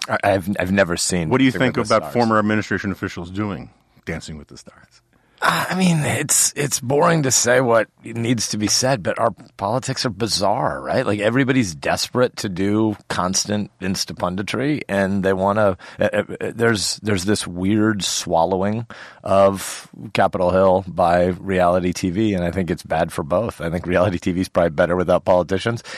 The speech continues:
Speaker 1: and I think politics are better with less reality T V.
Speaker 2: So, I don't know if you saw it, but, um, uh, things escalated a notch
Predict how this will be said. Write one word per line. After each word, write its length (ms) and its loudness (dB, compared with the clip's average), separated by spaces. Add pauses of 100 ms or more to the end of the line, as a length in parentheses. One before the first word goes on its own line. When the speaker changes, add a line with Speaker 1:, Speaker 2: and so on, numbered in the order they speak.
(140)
Speaker 1:
and 80 0
I 20 -2
think 180 -2
politics 460 0
are 40 -6
better 260 2
with 160 -4
less 160 -2
reality 320 0
T 140 -4
V. 200 -4 (220)
Speaker 2:
So, 340 2
I 80 -2
don't 120 4
know 280 2
if 300 -6
you 160 -10
saw 500 2
it, 160 -10
but, 400 0 (580)
um, 600 -2 (1400)
uh, 160 -2
things 420 -2
escalated 640 0
a 40 -4
notch 580 0